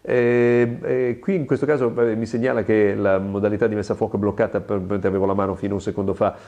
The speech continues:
eh, proprio sul, eh, sensore. I-, uno dei comandi diretti,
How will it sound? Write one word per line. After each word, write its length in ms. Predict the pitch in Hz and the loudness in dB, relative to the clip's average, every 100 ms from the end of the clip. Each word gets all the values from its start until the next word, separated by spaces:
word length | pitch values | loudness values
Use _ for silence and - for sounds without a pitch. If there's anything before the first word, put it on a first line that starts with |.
| - | -8
eh, 180 | - 101 | -2 -2
proprio 300 | 101 113 110 | 0 -2 -2
sul, 380 | - 117 113 107 - - | -6 0 2 0 -2 -6
eh, 140 | - 101 | -2 -2
sensore. 800 | - 135 - 175 120 95 - - | 0 -2 2 2 2 0 -6 -4
I-, 140 | 123 | -2
uno 240 | 135 151 135 | 0 2 2
dei 140 | 120 | 2
comandi 420 | 123 123 123 120 | 0 -2 0 0
diretti, 680 | 110 113 117 110 - 107 | 0 2 2 0 -2 -4